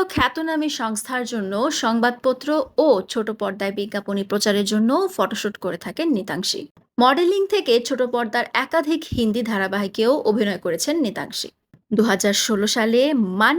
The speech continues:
মে বিশ্বাস হে নামের ধারাবাহিকের মাধ্যমে ছোট পর্দায় আত্মপ্রকাশ তার। নাগার্জুন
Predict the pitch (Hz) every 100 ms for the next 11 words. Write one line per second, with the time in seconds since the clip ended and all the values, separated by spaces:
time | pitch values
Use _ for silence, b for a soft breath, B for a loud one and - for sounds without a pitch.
0 | 349 339 277 226 202 233 226 - 220 196
1 | 311 247 202 214 226 220 214 220 247 269
2 | 302 294 320 262 202 220 302 320 208 269
3 | - _ - 320 359 - 233 202 226 240
4 | 208 - 208 196 185 202 - 139 101 -
5 | - _ 220 214 233 311 339 302 359